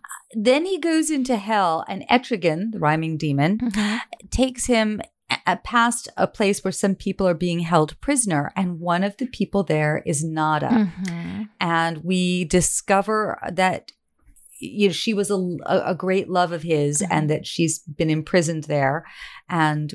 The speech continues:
Speaker 1: we're beginning to get the feeling that that may have something to do with Dream.
Speaker 2: Mm-hmm.
Speaker 1: So it, that is just cool enough, and that Etrigan's kind of messing with, with the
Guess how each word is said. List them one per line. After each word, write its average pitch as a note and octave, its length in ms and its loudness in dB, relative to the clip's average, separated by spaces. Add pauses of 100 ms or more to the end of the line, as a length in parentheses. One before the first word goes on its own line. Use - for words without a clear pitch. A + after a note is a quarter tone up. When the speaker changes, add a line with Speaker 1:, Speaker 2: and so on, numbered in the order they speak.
Speaker 1:
we're D3+ 180 2
beginning E3 380 0
to - 60 -12
get - 160 0
the D#3 60 -10
feeling E3 400 0
that D#3+ 160 -4
that D#3+ 200 2
may E3+ 160 -2
have G3+ 400 0
something D3+ 440 0
to F3 100 0
do D3+ 460 0 (100)
with D#3 320 4
Dream. D3 500 0 (100)
Speaker 2:
Mm-hmm. G3 460 -4
Speaker 1:
So G#3+ 480 0
it, - 380 -4
that A#3 240 2
is G#3 240 -2
just - 320 -4
cool A3+ 280 0
enough, F3 380 0
and D#3 120 -6
that C#3+ 120 0
Etrigan's D#3+ 540 0
kind D#3+ 200 0
of D3 60 -2
messing D3+ 460 0
with, - 100 4
with D#3+ 80 2
the C3+ 40 -2